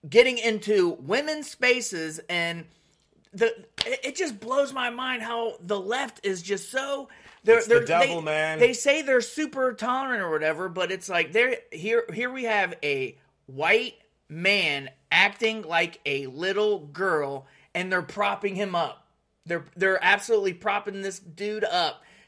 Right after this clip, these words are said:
Speaker 1: and selling women's things. I, I, I mean, it's
Speaker 2: Taking the masculinity out of society and making it more controllable in the future.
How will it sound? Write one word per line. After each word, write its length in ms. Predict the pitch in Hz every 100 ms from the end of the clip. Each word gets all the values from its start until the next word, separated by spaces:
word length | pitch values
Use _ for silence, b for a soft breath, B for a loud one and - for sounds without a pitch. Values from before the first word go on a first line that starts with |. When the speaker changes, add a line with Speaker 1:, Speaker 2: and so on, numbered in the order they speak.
| b _
Speaker 1:
and 180 | 165 156
selling 460 | 139 208 208 208 175
women's 400 | 202 202 190 165
things. 320 | 208 202 180 -
I, 120 | 190 -
I, 80 | 214 -
I 80 |
mean, 200 | 220 220
it's 240 | 233 - - B -
Speaker 2:
Taking 320 | 127 135 147
the 80 | 135
masculinity 800 | 143 147 - 139 139 143 147 143
out 120 | 143
of 40 |
society 680 | - 147 - 143 147 151 156
and 80 | 131
making 400 | 135 135 143 147
it 160 | 131 113
more 200 | 127 143
controllable 720 | 143 131 - 151 151 147 147
in 60 | 143
the 60 |
future. 680 | 139 - 113 - 92 80 71